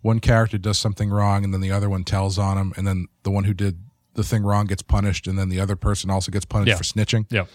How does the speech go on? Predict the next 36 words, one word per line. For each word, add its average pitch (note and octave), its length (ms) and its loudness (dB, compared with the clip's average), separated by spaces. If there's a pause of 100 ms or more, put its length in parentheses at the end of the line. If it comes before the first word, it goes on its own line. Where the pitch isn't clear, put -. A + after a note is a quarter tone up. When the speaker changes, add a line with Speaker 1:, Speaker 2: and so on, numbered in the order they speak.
(500)
Speaker 1:
It's C3+ 120 -4
that, E3+ 280 4
it's D3+ 200 0
that E3+ 160 6
kind C#3+ 100 2
of A2+ 80 -2
thing. A#2+ 160 -2
Yeah, C#3 240 2
I C#3+ 60 4
found F3+ 280 4
it C3+ 120 -2
very, B2 400 2
uh, G2+ 420 0 (1800)
like, D#3 220 4
the, D#3+ 500 4
it F3+ 260 4
was F3 260 4
one G#3 140 4
of G3+ 80 4
those F#3 200 4
things F3+ 320 2
where D3 140 6
it's, - 200 -2
uh, C#3 180 -4
the C3+ 160 4
emotion C#3 540 6
of D3+ 100 2
the C#3+ 80 0
scene D3+ 480 6
versus B2+ 420 2
what's B2 200 4
actually A#2+ 320 4
happening A2+ 540 2
wasn't G#2+ 320 0
super, G#2+ 580 0 (420)
uh, G2 420 0